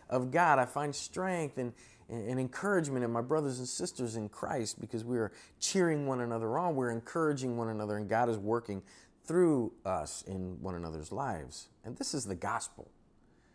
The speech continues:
See, this word scoffer means to be scornful. It means to be inflated, right? We talked about pride a few weeks ago. Pride is the sin that keeps us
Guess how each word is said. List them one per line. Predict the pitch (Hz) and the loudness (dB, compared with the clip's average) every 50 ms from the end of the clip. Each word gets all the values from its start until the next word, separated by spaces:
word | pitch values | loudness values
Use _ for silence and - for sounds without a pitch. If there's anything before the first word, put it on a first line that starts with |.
| _ _ _ _ _ _ _ _ _ _ _ _ _ _ _ _ _ _ _ _ _ _ _ _ _ _ _ _ _ _ _ | _ _ _ _ _ _ _ _ _ _ _ _ _ _ _ _ _ _ _ _ _ _ _ _ _ _ _ _ _ _ _
See, | - - 139 | -6 -2 0
this | 143 139 131 - | 0 0 0 0
word | 139 139 156 175 170 156 135 | 2 4 6 6 6 6 4
scoffer | - - - - - - 135 143 147 156 - - 160 156 175 180 165 - - | 2 2 2 0 2 4 4 4 4 4 0 0 0 0 0 -2 -8 -10 -4
means | 120 127 131 120 - | -2 -2 -2 -2 -2
to | - | -4
be | 98 92 95 | -4 -4 -2
scornful. | - - - - - - 131 123 123 120 113 - - 80 73 - - _ _ _ - - - _ _ _ _ _ _ _ _ | 0 -2 -2 -2 -2 -2 0 0 0 -2 -4 -4 -6 -8 -8 -8 -14 _ _ _ -20 -20 -20 _ _ _ _ _ _ _ _
It | 113 - 101 | -2 0 2
means | 123 123 117 - | 0 0 0 -2
to | - - | -6 -6
be | 107 110 113 110 - | -2 -2 -2 -2 0
inflated, | 113 107 101 - - - - 110 120 131 139 131 117 113 90 80 85 | -2 -4 -4 -6 -8 -8 -4 0 2 2 2 2 2 0 -2 -4 -6
right? | 80 87 104 113 127 131 | -4 -2 0 0 0 0
We | 127 123 | -2 -4
talked | 123 135 123 123 127 | -4 -6 -8 -6 -4
about | 117 117 98 - - | -4 -4 -6 -6 -10
pride | - - 120 120 123 117 113 107 | -4 0 2 4 4 4 4 2
a | 101 | 0
few | - - 113 110 | -2 -4 -4 -4
weeks | 104 101 110 107 101 - - | -2 -2 -2 -4 -4 -4 -6
ago. | 101 87 92 85 80 78 78 - - - - - _ | -6 -6 -6 -8 -8 -8 -12 -16 -20 -20 -20 -20 _
Pride | - - - 147 143 147 151 151 151 151 | -10 2 4 6 6 8 8 6 6 4
is | 143 - 127 117 107 | 2 0 -2 -2 -2
the | 110 113 | -4 -2
sin | - - - - - 196 190 165 147 131 123 127 | 0 0 0 0 2 2 2 2 4 4 4 2
that | 123 113 - - | 2 0 -2 -6
keeps | - - 185 180 - - - - | -10 -6 -6 -6 -6 -6 -2 0
us | 117 113 113 - - | 2 2 2 -2 -6